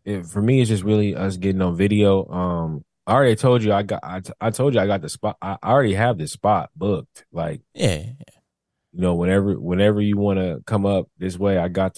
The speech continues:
Speaker 1: I got the spot already. You know what I'm saying? We, you know, it's just, it's just a matter of, like, when we're ready to just, like, push the shit into full throttle.
Speaker 2: Yeah.
Speaker 1: <clears throat> One thing I do know is that, um,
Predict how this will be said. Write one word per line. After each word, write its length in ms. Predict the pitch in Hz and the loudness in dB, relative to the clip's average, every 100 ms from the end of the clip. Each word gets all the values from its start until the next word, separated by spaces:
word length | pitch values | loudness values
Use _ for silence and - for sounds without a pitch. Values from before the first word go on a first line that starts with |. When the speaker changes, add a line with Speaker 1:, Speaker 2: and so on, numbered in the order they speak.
| - | -8
Speaker 1:
I 140 | 165 | -8
got 280 | 87 101 - | 0 0 0
the 80 | 78 | -6
spot 480 | - - 98 95 80 | -12 -4 0 2 0
already. 340 | 76 73 76 | -4 -8 -10
You 120 | 85 | -6
know 80 | 87 | -4
what 60 | 82 | -4
I'm 40 | |
saying? 240 | 82 90 87 | -4 -4 -2
We, 260 | 95 87 - _ _ _ _ _ _ _ | -4 -6 -12 _ _ _ _ _ _ _
you 120 | - 85 | -6 -2
know, 160 | 82 | 0
it's 80 | 87 | 0
just, 240 | 85 78 - _ _ _ _ _ | -4 -8 -14 _ _ _ _ _
it's 100 | 92 | -2
just 140 | 98 101 | 0 2
a 40 | |
matter 340 | 98 101 98 | 2 4 4
of, 100 | 92 | 4
like, 220 | 90 87 87 | 2 -2 0
when 260 | 95 101 | 0 0
we're 100 | 98 | 0
ready 260 | 92 98 92 | 2 2 2
to 60 | 90 | -2
just, 120 | 90 | -4
like, 140 | 85 | -6
push 220 | - 92 | -4 -4
the 40 | 85 | -4
shit 180 | - 87 | -2 0
into 160 | 85 | 0
full 280 | 82 90 82 | 0 0 2
throttle. 480 | 90 92 92 80 80 _ | 4 4 4 2 -4 _
Speaker 2:
Yeah. 300 | - 85 76 - _ _ _ _ _ - | -6 -6 -6 -10 _ _ _ _ _ 0
Speaker 1:
<clears throat> 380 | 226 180 104 76 _ 113 - - _ _ _ _ _ _ _ _ _ _ - | 2 4 2 -4 _ -16 -14 -16 _ _ _ _ _ _ _ _ _ _ -4
One 280 | 95 104 101 | 2 4 6
thing 100 | 101 | 6
I 100 | 98 | 6
do 200 | 101 104 | 6 6
know 240 | 98 90 | 6 6
is 120 | 87 | 4
that, 280 | 82 82 76 | 0 0 0
um, 460 | 78 73 71 73 | -2 -4 -6 -10